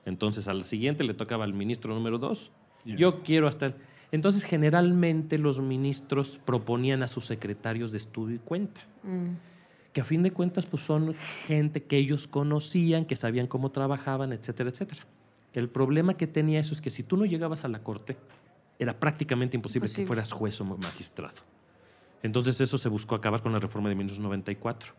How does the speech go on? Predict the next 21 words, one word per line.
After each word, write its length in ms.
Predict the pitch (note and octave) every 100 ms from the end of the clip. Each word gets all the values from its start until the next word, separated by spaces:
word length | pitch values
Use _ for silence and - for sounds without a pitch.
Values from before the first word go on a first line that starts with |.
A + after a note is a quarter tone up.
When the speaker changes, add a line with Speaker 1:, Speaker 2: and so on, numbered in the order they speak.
| _ - -
Speaker 1:
Y 60 | G#2
a 60 |
partir 260 | G2 G#2 B2+
de 80 | C3+
mil 100 | C#3
novecientos 220 | C3+ C#3+
noventa 260 | C3+ C3+ C3+
y 40 |
cuatro 260 | C3+ C#3 C3
le 80 |
quitaron 400 | A2 G#2+ B2 C3+
a 40 | A#2+
la 140 | A2
Corte 280 | A2 A#2+ A#2
la 100 | G2
facultad 560 | - - F#2+ F#2 G#2+ G2+ - -
completamente 680 | F#2+ A2 D3 A#2+ A#2+ A2+
ya 120 | A2 A2
de 140 | G#2
deci-, 300 | F#2 - -
de 420 | G2+ F2 E2 D#2